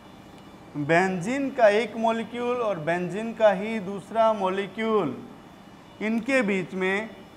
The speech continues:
वान डेर वाल फोर्स होगा। तो पहली बात, ये दोनों हाइड्रोजन बॉन्ड हैं, तो ये वान डेर वाल फोर्स से more stronger होंगे। अब इन दोनों के कंपैरिजन में, कंपेयर करें तो एच टू ओ में,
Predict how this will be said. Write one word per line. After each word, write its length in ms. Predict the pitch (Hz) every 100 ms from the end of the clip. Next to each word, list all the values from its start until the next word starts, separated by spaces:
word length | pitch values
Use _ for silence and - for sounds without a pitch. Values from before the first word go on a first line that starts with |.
| -
वान 380 | 151 160 185 208
डेर 100 | 233 233
वाल 260 | 180 170 165 170
फोर्स 280 | 160 151
होगा। 360 | 151 131 131 139 - - - - - - -
तो 80 | 190
पहली 400 | 180 175 202 208
बात, 360 | 170 135 - - - 190
ये 160 | 254
दोनों 380 | 226 214 214 220
हाइड्रोजन 420 | 180 180 185 196
बॉन्ड 340 | 170 170 214 214
हैं, 260 | 233 226 226 - - - -
तो 60 | 175
ये 160 | 175
वान 240 | 175 165 165
डेर 100 | 208
वाल 180 | 214 202 180
फोर्स 220 | 165 -
से 240 | - 190 196
more 240 | 151 160 165
stronger 480 | - 180 170 175 180
होंगे। 340 | 185 185 190 - - - -
अब 120 | 214
इन 240 | 240 269 254
दोनों 340 | 254 262 269
के 180 | 269 269
कंपैरिजन 460 | 254 240 254 247 254
में, 180 | 254 - -
कंपेयर 320 | 208 220 254
करें 280 | 254 254 269 - - - - - - -
तो 220 | 233 226
एच 280 | 175 190 185 -
टू 80 | 262
ओ 100 | 277
में, 320 | 254 262